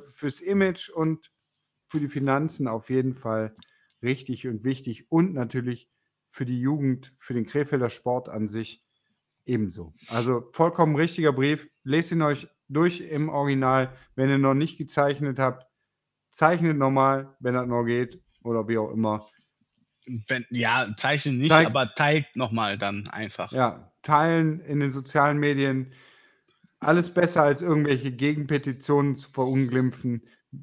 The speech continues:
Speaker 1: Wir müssen Flagge zeigen. Wir müssen auch zeigen, dass wir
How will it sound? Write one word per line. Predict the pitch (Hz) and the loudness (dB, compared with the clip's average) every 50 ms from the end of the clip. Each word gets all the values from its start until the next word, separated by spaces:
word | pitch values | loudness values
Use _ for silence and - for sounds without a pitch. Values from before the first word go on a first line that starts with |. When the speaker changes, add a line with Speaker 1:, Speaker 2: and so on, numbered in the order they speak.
| - _ _ | -20 _ _
Speaker 1:
Wir | 135 127 131 160 175 | -2 4 6 6 8
müssen | 180 180 175 175 151 - | 6 4 2 0 -2 -4
Flagge | - - 151 143 147 147 143 | 0 2 4 4 4 2 0
zeigen. | 139 - 143 127 131 131 139 | -2 -2 0 0 2 2 2
Wir | 147 | 2
müssen | 156 160 156 - | 0 0 0 -2
auch | 151 135 131 | -2 -4 -4
zeigen, | - - 147 147 143 147 143 139 | -2 0 2 2 2 2 0 0
dass | 131 117 123 123 120 | -2 -2 -4 -8 -10
wir | 120 131 147 151 156 151 156 | -6 -2 2 2 2 2 0